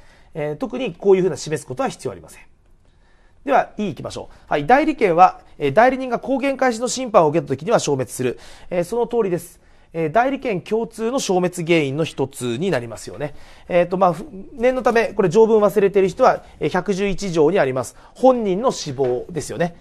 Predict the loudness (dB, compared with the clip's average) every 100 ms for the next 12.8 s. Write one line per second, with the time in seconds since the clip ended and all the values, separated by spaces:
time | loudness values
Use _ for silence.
0 | -6 -4 -4 -8 -12 -12 0 2 2 0
1 | 0 -2 0 0 0 -2 0 0 0 -2
2 | -6 -16 -16 0 2 6 6 8 8 10
3 | 8 8 2 2 2 0 2 4 4 4
4 | 2 0 -8 -10 -16 -20 -20 -20 -20 -6
5 | -6 -6 -14 -14 -12 -8 -10 -10 -18 -20
6 | -14 -10 6 8 8 4 0 -2 2 2
7 | 2 2 0 -2 -12 -12 -20 -20 _ _
8 | _ _ -20 _ _ -20 -20 -20 -20 -20
9 | -20 -20 -20 -20 -20 0 2 2 -4 -20
10 | _ _ -4 -2 0 2 0 -2 _ -18
11 | -10 -6 -6 -6 -8 -4 0 0 0 -6
12 | -8 -6 -6 -8 -12 -10 -8